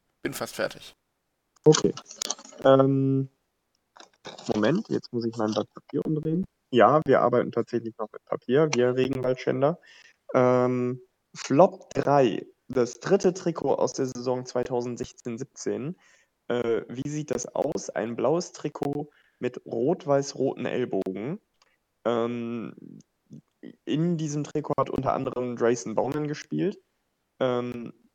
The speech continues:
Speaker 2: warum meine Flop drei? Ich finde die Nummer ultra schlecht zu lesen. Ähm, ich finde die Schrift, und da man, möge man mir den unchristlichen Ausdruck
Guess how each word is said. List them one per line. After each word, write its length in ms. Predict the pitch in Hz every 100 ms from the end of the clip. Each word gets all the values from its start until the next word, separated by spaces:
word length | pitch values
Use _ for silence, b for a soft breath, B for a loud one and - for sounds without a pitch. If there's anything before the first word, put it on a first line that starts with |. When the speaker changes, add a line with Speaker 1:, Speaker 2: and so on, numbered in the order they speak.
| _ _ _ _ _
Speaker 2:
warum 520 | 127 131 147 165 170
meine 300 | 139 131 131
Flop 460 | 127 - - - -
drei? 400 | 117 110 135 180 - _
Ich 180 | 123 -
finde 640 | - 151 160 147 147 143 -
die 120 | 127 120
Nummer 520 | 123 147 90 - -
ultra 300 | 156 147 -
schlecht 320 | - 110 -
zu 120 | - 104
lesen. 520 | 104 104 123 185 - b b b b _ -
Ähm, 480 | 110 113 113 117 - -
ich 140 | -
finde 200 | 139 139
die 120 | 127
Schrift, 560 | - - 170 - - _ _ _ _ _ _
und 340 | 135 127 127 -
da 100 | 120 120
man, 340 | 120 120 -
möge 320 | - 131 123
man 160 | 123 120
mir 120 | 117
den 180 | 117 110
unchristlichen 540 | - 123 127 - 120
Ausdruck 540 | 90 - - 120 _